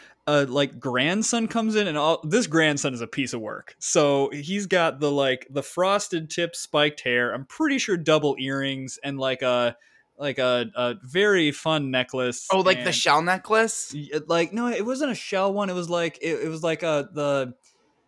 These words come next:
Speaker 1: uh, it looked like something you put on a dog. Um,
Speaker 2: Ooh.
Speaker 1: <laughs> like,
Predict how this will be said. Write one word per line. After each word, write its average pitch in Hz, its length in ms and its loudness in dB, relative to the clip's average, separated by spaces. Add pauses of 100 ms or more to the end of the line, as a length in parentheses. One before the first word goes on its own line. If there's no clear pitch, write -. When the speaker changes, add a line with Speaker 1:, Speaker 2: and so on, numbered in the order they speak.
(460)
Speaker 1:
uh, 143 240 -6 (160)
it - 280 -18
looked 359 120 -2
like 359 100 0
something 240 180 2
you 190 60 0
put 208 140 6
on 175 100 6
a 131 160 6
dog. 107 420 2 (280)
Um, 151 440 2 (180)
Speaker 2:
Ooh. 185 640 12
Speaker 1:
<laughs> - 200 4
like, 170 440 8